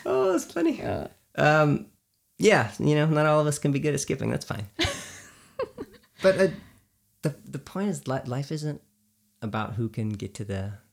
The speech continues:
Speaker 1: end first. It's the, there's
Speaker 2: Right.
Speaker 1: not a final destination in that sense, like, "Oh, and I made it to my deathbed." Um, it's like each moment is the moment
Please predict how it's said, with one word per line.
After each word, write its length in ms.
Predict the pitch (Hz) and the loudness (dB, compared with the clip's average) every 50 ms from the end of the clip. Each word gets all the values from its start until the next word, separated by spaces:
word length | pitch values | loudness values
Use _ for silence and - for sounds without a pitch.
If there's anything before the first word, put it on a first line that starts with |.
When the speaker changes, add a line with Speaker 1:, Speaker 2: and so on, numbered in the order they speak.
| _ _ _ _ _ _ _ _ _ _ _ _ _ _ _ | _ _ _ _ _ _ _ _ _ _ _ _ _ _ _
Speaker 1:
end 280 | 110 107 110 113 110 104 | -6 -4 -4 -4 -6 -8
first. 540 | - - - - 113 123 123 104 104 - - - | -10 -16 -14 -10 -6 -6 -6 -6 -8 -10 -12 -12
It's 220 | 104 98 - - - _ | -12 -12 -12 -18 -16 _
the, 80 | - 101 - 107 104 | -10 -8 -8 -8 -6
there's 180 | - - 90 92 | -6 -4 -4 -2
Speaker 2:
Right. 0 | |
Speaker 1:
not 180 | 113 123 127 117 | -2 -2 -2 -4
a 80 | 104 | -4
final 480 | 98 - - 98 98 110 110 104 104 98 - _ _ _ _ _ _ _ | -6 -8 -6 -6 -4 -4 -4 -6 -8 -10 -16 _ _ _ _ _ _ _
destination 760 | - 113 - - - 107 101 101 110 143 147 - - 101 101 98 | -8 -8 -6 -6 -6 -6 -4 -2 -4 -4 -4 -4 -6 -6 -4 -4
in 120 | 98 101 | -4 -4
that 220 | 98 98 98 - - | -6 -6 -8 -10 -8
sense, 300 | - 104 101 104 101 - | -6 -4 -4 -4 -4 -6
like, 220 | 104 101 - - - _ | -10 -10 -10 -14 -10 _
"Oh, 300 | - - 254 247 247 233 | -2 0 2 2 2 2
and 120 | 233 220 196 | 2 2 2
I 60 | 196 | 0
made 220 | 196 208 208 202 | 0 2 2 0
it 140 | 202 - - | 0 0 -2
to 80 | - 196 | -2 0
my 180 | 190 - - | 0 0 0
deathbed." 760 | 208 208 202 190 - - - - - - 151 - 65 - - - - - _ _ _ _ _ _ _ _ _ | 0 0 0 -2 -2 -2 -2 -2 0 0 0 -2 -2 -4 -6 -10 -16 -20 _ _ _ _ _ _ _ _ _
Um, 400 | - 110 107 104 95 - 135 - - _ _ _ _ _ _ _ _ _ _ _ _ _ _ _ | -6 -4 -4 -4 -4 -6 -8 -10 -12 _ _ _ _ _ _ _ _ _ _ _ _ _ _ _
it's 160 | 110 101 - | -12 -6 -6
like 160 | 127 117 - | -6 -4 -4
each 200 | - 127 - - | -6 -8 -6 -4
moment 380 | 110 101 110 127 127 104 - - - _ | -4 -2 -2 -2 -2 -2 -4 -8 -12 _
is 160 | - 107 95 - | -10 -10 -8 -4
the 80 | - | -4
moment 320 | 101 101 95 95 95 - | -4 -2 -4 -4 -8 -10